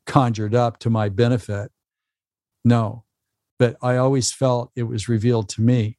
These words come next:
without any strings attached. I always felt that whatever this was, that it would provide an opportunity for God to show me a bigger, faster way to a better that I couldn't conceive of.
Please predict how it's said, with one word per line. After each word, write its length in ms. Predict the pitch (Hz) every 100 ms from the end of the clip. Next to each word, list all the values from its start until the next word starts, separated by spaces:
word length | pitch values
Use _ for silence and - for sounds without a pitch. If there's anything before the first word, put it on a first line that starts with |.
| _ _ _ _ _ _ _ _
without 400 | 135 127 127 131
any 220 | 135 135 135
strings 360 | - 131 113
attached. 720 | 110 - 120 117 117 - - _ _ _ _ _ _ -
I 120 | 120
always 260 | 120 123 -
felt 380 | 135 120 113
that 240 | 123 113 131 -
whatever 400 | 123 123 127 127
this 260 | 131 123 -
was, 560 | 127 120 123 107 - - _ _ _
that 500 | - 117 123 135 135 - 151
it 200 | 139 135
would 240 | 127 113 - _ _ -
provide 680 | 120 104 127 123 123 117 117 _ _
an 140 | 120
opportunity 720 | 120 123 123 - 123 117 117 113
for 200 | - 107
God 320 | 120 120 123
to 60 |
show 280 | 107 - 113
me 460 | 113 113 113 117 110 _ _ _ _ _ _ _ -
a 40 |
bigger, 380 | 107 101 131 131
faster 480 | 110 131 120 117 120
way 220 | 117 113
to 200 | 107 -
a 60 | 104
better 460 | 98 120 123 113
that 160 | 110 120
I 140 | 120
couldn't 340 | 117 127 117 107
conceive 540 | 110 - - 123 123
of. 340 | 107 - 131